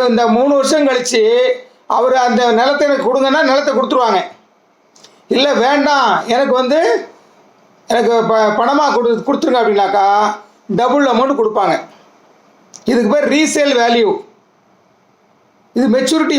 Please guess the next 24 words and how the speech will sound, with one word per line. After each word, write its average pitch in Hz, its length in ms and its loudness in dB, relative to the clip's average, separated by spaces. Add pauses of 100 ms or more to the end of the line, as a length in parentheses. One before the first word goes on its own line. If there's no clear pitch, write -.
மெச்சூரிட்டி 262 460 0
என்று, 285 140 2 (180)
அஹ், 247 280 2
காலப்போக்கிலே 269 500 0
மாறிவிட்டது 233 580 0 (640)
வாய் 247 200 0
வழியாக. 233 340 0 (1800)
இந்த 208 180 0
ரீசேல் 311 540 0
வேல்யூ 269 240 0
வந்து 226 420 2
மூன்று 285 360 0
மடங்கு 285 320 2
ஆகிறது, 220 500 2 (500)
ஆனால் 247 280 0
கொடுப்பது 302 400 0
இரண்டு 269 280 0
மடங்கு, 240 340 2
ஒரு 269 180 2
மடங்கு 269 320 0
லாபமானது 233 580 0
நிறுவனத்துக்கு 254 520 0
வந்து 208 140 0
விடுகிறது. 160 400 -2